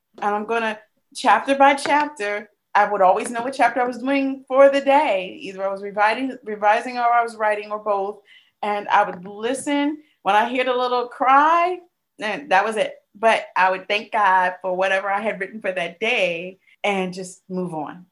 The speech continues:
and take care of her and take care of everything else. And my other kids have a son who's probably gonna listen to this and say, "Mom, you didn't mention me." My son, now he's grown. Uh,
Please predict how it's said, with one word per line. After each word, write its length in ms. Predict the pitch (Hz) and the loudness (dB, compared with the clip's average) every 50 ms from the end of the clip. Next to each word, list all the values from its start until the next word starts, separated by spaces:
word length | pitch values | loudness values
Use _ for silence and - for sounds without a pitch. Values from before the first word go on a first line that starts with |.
| _ - | _ -14
and 340 | 185 185 185 180 170 139 - - _ _ _ _ _ _ _ _ | -12 -10 -10 -10 -10 -12 -16 -20 _ _ _ _ _ _ _ _
take 200 | - 180 151 - | -10 -10 -10 -10
care 280 | - 185 151 147 147 135 | -8 -8 -4 -4 -4 -4
of 140 | - - - | -6 -8 -16
her 240 | - - - - - | -16 -14 -12 -12 -12
and 320 | 185 180 170 151 165 170 | -12 -12 -12 -14 -16 -16
take 180 | - 175 170 - | -18 -18 -18 -16
care 140 | - - | -16 -16
of 60 | 160 156 | -14 -14
everything 360 | 139 147 160 - 143 143 156 | -14 -14 -16 -18 -16 -16 -14
else. 300 | 143 127 139 160 - - - _ _ _ _ _ _ _ _ | -14 -14 -16 -16 -18 -20 -20 _ _ _ _ _ _ _ _
And 380 | - 165 160 156 151 151 151 147 - - | -8 -6 -6 -4 -6 -6 -8 -10 -12 -12
my 220 | 170 165 160 160 | -8 -6 -6 -6
other 140 | 156 156 151 | -6 -6 -8
kids 340 | - - 180 147 147 143 - | -10 -10 -12 -10 -10 -10 -10
have 180 | 185 160 156 - | -10 -12 -12 -12
a 100 | 151 147 - - | -12 -16 -16 -20
son 400 | - - - 175 165 170 170 180 | -18 -10 -6 -6 -4 -4 -6 -8
who's 200 | 190 190 165 - | -10 -12 -14 -10
probably 260 | - 190 165 170 165 | -6 -6 -6 -4 -6
gonna 100 | 160 156 | -8 -8
listen 240 | 156 165 160 190 180 | -10 -10 -10 -12 -14
to 100 | 180 180 | -14 -14
this 140 | 170 185 190 | -16 -16 -14
and 80 | 196 | -10
say, 120 | - 285 320 | -10 -8 -6
"Mom, 260 | 311 381 453 466 427 | -4 -2 -2 -2 -2
you 60 | 370 | -4
didn't 180 | 370 381 359 330 | -4 -6 -6 -6
mention 300 | 330 320 311 311 294 277 | -6 -6 -6 -4 -4 -4
me." 140 | 247 247 - - - _ - | -4 -6 -10 -20 -20 _ -10
My 80 | 214 | -10
son, 240 | 220 - 190 185 185 | -4 -2 -2 0 0
now 200 | 170 170 175 214 | 0 -2 -2 -2
he's 160 | 208 214 202 | -6 -10 -10
grown. 540 | 180 180 180 175 165 165 165 160 160 147 - - - - - _ _ _ _ - | -6 -2 0 0 0 -2 -4 -8 -10 -12 -14 -16 -20 -20 -20 _ _ _ _ 2
Uh, 300 | - 170 165 165 170 165 | 4 6 6 6 4 2